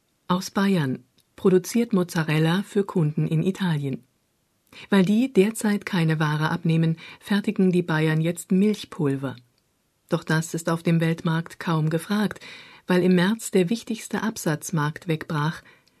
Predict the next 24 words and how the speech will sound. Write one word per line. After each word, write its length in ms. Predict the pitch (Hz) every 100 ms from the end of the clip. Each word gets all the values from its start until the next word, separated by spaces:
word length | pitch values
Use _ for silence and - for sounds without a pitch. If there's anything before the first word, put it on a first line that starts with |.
| _ _ _
China 580 | - 247 208 156 139 - _ _ _
ist 180 | 190 185
der 100 | 175
größte 380 | 175 214 220 196
Importeur 680 | 196 190 196 - 170 151
von 260 | 156 - 151
Molke, 460 | 156 170 170 175 170 - -
Mager- 540 | 165 147 147 156 151
und 160 | 170 170
Vollmilchpulver. 880 | - 175 151 143 - - 151 143 139 _ _ _ _ _ _ _ _ _
Viele 240 | 208 180
Milchbauern 560 | 175 185 - 170 165 165
fürchten, 520 | - 190 185 180 170 - - -
in 240 | - 175 170
Milchseen 1000 | 185 220 226 - 165 147 170 175 147 147
zu 180 | - 170
ertrinken. 640 | 160 170 196 175 170 151 - _ _ _ _ _ _ _ _
Die 140 | 185
Kühe 360 | - 185 160 165 190 - -
halten 440 | - 226 220 151 143
sich 240 | 156 -
an 160 | 156 156
keinen 360 | 160 147 147
Produktionsstopp. 1000 | 156 160 156 - - 147 147 - 165 160